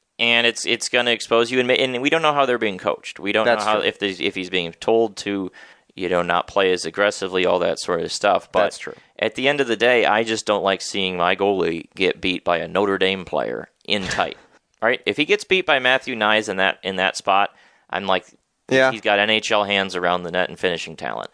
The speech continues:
Speaker 1: This
Speaker 2: Even
Speaker 1: is Jack Adams. This is a seventh round
Speaker 2: Yeah,
Speaker 1: pick
Speaker 2: but his name
Speaker 1: that's
Speaker 2: is Jack Adams.
Speaker 1: that's been at
Speaker 2: He's got an
Speaker 1: college.
Speaker 2: award named after him.
Speaker 1: Yeah, that's got, he's been in college, like, five
Speaker 2: <laughs>
Speaker 1: years. Like, you just can't give that goal up. In my, you know, I just don't, I would rather see my goalie make a save there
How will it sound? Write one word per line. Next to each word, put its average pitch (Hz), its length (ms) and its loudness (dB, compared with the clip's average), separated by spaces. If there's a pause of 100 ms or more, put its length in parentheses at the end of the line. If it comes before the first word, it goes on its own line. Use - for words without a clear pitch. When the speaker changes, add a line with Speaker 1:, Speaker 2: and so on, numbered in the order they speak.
(160)
Speaker 1:
This 143 100 0
Speaker 2:
Even 190 120 4
Speaker 1:
is - 60 2
Jack 143 320 0
Adams. 107 400 -2
This 123 100 -10
is 160 100 -8
a 156 80 -2
seventh 151 380 -2
round 120 220 2
Speaker 2:
Yeah, 220 80 0
Speaker 1:
pick 113 100 2
Speaker 2:
but 107 60 0
his 147 140 -2
name 190 220 4
Speaker 1:
that's 120 120 0
Speaker 2:
is - 40 -12
Jack 151 300 0
Adams. - 920 -6
Speaker 1:
that's 113 360 0
been 123 180 2
at 120 60 -2
Speaker 2:
He's 185 120 -2
got 214 120 2
an 196 60 -2
Speaker 1:
college. 147 140 2
Speaker 2:
award 180 240 2
named 107 220 -2
after 95 260 0
him. 107 80 4
Speaker 1:
Yeah, 120 120 2 (100)
that's 101 200 -6
got, 101 260 2
he's 113 200 -4
been 135 120 -2
in 131 60 -6
college, 107 400 2
like, 87 100 -6
five 90 380 0
Speaker 2:
<laughs> - 0 -
Speaker 1:
years. 98 500 -2
Like, 95 300 -12 (420)
you 147 220 -18
just 147 160 -8
can't 160 200 -6
give 147 200 -2
that 151 240 2
goal 139 280 0
up. 139 160 2
In 101 120 -2
my, 101 180 2
you 110 140 0
know, 101 220 4
I 110 360 -2
just 117 220 -4
don't, 117 280 2 (280)
I 110 120 0
would 117 120 2
rather 110 320 2
see 117 180 -8
my 110 180 2
goalie 117 280 2
make 120 180 0
a 113 80 -4
save 117 320 0
there 69 300 -8